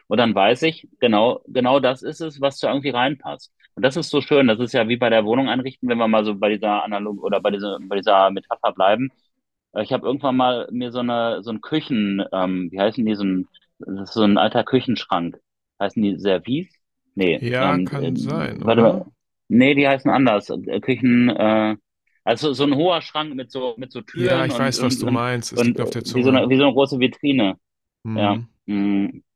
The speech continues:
Speaker 1: Und, äh, den hatte ich halt auch, also da war immer eine Lücke in der Küche, aber ich hatte jetzt auch nichts Konkretes dafür. Ähm, jedenfalls,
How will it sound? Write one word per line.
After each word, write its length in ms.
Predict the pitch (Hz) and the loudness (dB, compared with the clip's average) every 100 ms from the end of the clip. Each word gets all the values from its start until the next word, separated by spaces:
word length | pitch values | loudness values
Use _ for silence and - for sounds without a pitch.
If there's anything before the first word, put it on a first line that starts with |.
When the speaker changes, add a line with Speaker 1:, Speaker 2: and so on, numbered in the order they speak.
| _ _ _ _ _ _ _ | _ _ _ _ _ _ _
Speaker 1:
Und, 300 | - 117 110 - _ - | 0 2 2 -4 _ -2
äh, 180 | 117 110 | 2 4
den 180 | 120 127 | 4 2
hatte 160 | 139 | 0
ich 80 | 139 | 0
halt 160 | 135 - | 0 2
auch, 220 | 127 - | 0 2
also 240 | 120 127 | 0 2
da 160 | 127 127 | 2 2
war 120 | 143 | 0
immer 120 | 147 | 0
eine 120 | 131 | -4
Lücke 280 | 110 135 143 | -4 -4 -6
in 100 | 190 | -8
der 120 | 190 | -8
Küche, 340 | 185 196 - 202 | -8 -8 -4 -2
aber 220 | 151 127 120 - _ _ _ - | 2 0 0 -6 _ _ _ -18
ich 160 | 104 | -6
hatte 160 | 135 127 | -6 -2
jetzt 160 | 131 - | -4 -2
auch 160 | 113 | -2
nichts 200 | 127 127 | -4 -6
Konkretes 440 | - 117 135 147 139 | -6 -2 -2 -2 -4
dafür. 500 | 139 - 147 156 202 _ _ _ _ _ | -6 -4 -2 -2 -2 _ _ _ _ _
Ähm, 640 | 107 110 110 113 113 123 131 _ _ - | -2 0 0 0 -2 -6 -12 _ _ -4
jedenfalls, 580 | 113 123 139 127 120 | 0 0 2 0 0